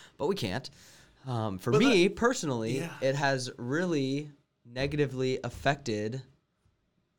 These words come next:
Speaker 1: I'm waiting for a certain delivery, cough, cough, an engagement ring to arrive at my door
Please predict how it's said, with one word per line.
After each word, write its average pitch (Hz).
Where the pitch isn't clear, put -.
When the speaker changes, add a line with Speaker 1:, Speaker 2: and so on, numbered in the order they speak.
Speaker 1:
I'm 110
waiting 117
for 101
a 101
certain 123
delivery, 107
cough, 110
cough, 101
an 110
engagement 117
ring 104
to 104
arrive 101
at 104
my 107
door 110